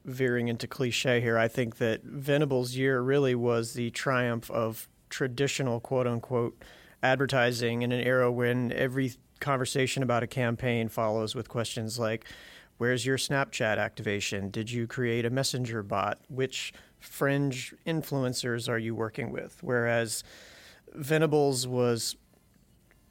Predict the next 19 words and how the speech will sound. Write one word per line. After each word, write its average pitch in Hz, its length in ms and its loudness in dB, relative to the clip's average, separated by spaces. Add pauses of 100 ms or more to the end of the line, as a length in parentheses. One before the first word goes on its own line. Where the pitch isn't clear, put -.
(100)
j-, - 160 -14 (100)
ad, 135 440 4
you 135 80 2
know, 120 120 2 (100)
T 165 240 2
V-based 147 600 2
advertising, 139 1080 2
uh, - 200 -16
with 123 540 -2
strong 127 760 0 (120)
planning 127 480 2
and 104 120 -2
strategy 117 720 0
underlying 110 640 -2
it. - 160 -8 (240)
I 135 60 -10
think - 320 -12
that, 107 280 -4
uh, 107 180 0